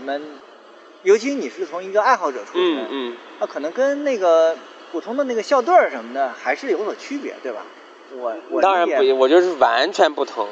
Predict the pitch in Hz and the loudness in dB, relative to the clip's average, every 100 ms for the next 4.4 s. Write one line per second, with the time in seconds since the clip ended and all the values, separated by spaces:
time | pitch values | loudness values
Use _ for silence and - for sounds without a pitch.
0 | 110 160 180 277 185 220 226 214 170 151 | 0 2 6 4 6 6 6 4 2 2
1 | 139 117 135 - 185 185 131 170 165 165 | 4 4 2 4 4 4 2 2 2 0
2 | 170 151 131 107 160 139 120 120 113 110 | 2 4 2 4 4 4 2 4 6 4
3 | 98 101 185 175 160 170 139 123 117 143 | 2 -2 2 4 2 -2 -4 -6 0 2
4 | 117 104 - | 2 -2 -12